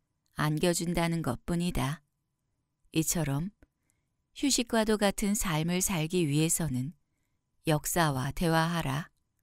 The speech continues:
과거를 살펴봄으로써 세상의 움직임을 알 수 있다. 또한 역사는 인간이 어떻게 살아왔으며 앞으로 어떻게 살아가야 할지를 보여주는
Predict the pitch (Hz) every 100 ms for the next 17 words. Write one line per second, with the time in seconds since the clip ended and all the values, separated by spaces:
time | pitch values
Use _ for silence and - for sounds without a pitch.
0 | _ _ _ _ _ _ _ _ - 175
1 | 175 202 202 208 254 233 226 202 202 185
2 | 170 - - 139 196 _ _ _ _ _
3 | _ - 220 190 202 190 196 147 151 180
4 | 170 139 131 151 160 165 - 175 - -
5 | 139 147 - _ _ _ _ _ _ -
6 | 151 143 147 208 _ _ _ _ _ 160
7 | 156 - 170 160 139 151 - _ _ _
8 | _ _ _ - 196 208 214 220 208 151
9 | 143 220 - 208 - 226 208 190 - 156
10 | 135 135 175 _ _ _ _ _ _ 156
11 | 151 180 151 139 - 160 160 208 - 196
12 | - 247 214 208 190 190 170 - - 135
13 | 127 170 170 165 - 135 135